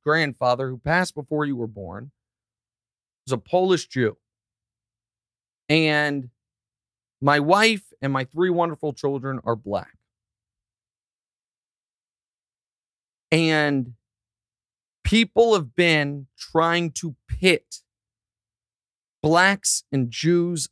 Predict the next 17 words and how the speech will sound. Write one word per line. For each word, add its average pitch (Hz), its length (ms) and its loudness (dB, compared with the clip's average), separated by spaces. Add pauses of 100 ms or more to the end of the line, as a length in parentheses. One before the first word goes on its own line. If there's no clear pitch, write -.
against 139 520 -2
each 127 240 -10
other 107 320 -4 (580)
for 147 100 -2
so 160 500 -2
long. 139 600 -4 (1300)
And 175 120 4
in 165 120 0
so 165 400 0
many 175 240 -6
ways, 139 440 -6
it's 110 160 -16
been 117 240 -8
successful. - 680 -14 (2000)
Some 190 300 2
of 190 60 2
the, 175 180 4